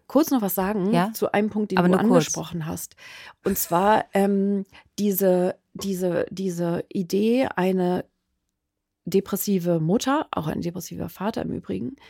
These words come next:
Speaker 1: Ähm, also was eine Depression ja kennzeichnet, ist ja nicht in erster Linie traurig sein.
Speaker 2: Mhm.
Speaker 1: Oft ist Traurigkeit auch ein Punkt und man weint dann auch und so. Aber was meistens viel schlimmer ist für die betroffenen Personen und auch für das Umfeld,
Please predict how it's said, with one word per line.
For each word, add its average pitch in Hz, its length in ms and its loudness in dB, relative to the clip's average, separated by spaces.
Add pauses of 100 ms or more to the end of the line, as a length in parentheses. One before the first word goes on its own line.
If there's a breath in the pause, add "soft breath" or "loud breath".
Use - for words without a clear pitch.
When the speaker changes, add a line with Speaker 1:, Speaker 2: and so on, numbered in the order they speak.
(640 loud breath)
Speaker 1:
Ähm, 190 360 0
also 185 180 2
was 202 160 2
eine 208 100 2
Depression 208 520 0
ja 254 100 6
kennzeichnet, 202 800 -2
ist - 160 -6
ja 196 80 -2
nicht 208 400 -4 (300)
in 196 140 2
erster 185 260 -2
Linie 190 300 0
traurig 196 480 -2
sein. 185 440 -10 (300 loud breath)
Speaker 2:
Mhm. - 280 -4 (580)
Speaker 1:
Oft 190 140 -2
ist - 120 -6
Traurigkeit 165 480 -2
auch - 100 -12
ein 165 80 -8
Punkt 302 300 4
und 151 80 -6
man 160 160 -6
weint 226 220 2
dann 247 140 -2
auch 214 200 -4
und 190 100 -8
so. 208 220 -6 (540 loud breath)
Aber 196 240 2
was - 340 -2 (760)
meistens 196 420 0
viel 277 160 0
schlimmer 254 340 0
ist - 120 -8
für 190 100 -6
die 190 80 -4
betroffenen 185 460 -8
Personen 202 480 -2
und 175 80 -4
auch 175 120 -2
für - 120 -8
das 175 140 -6
Umfeld, 196 480 -4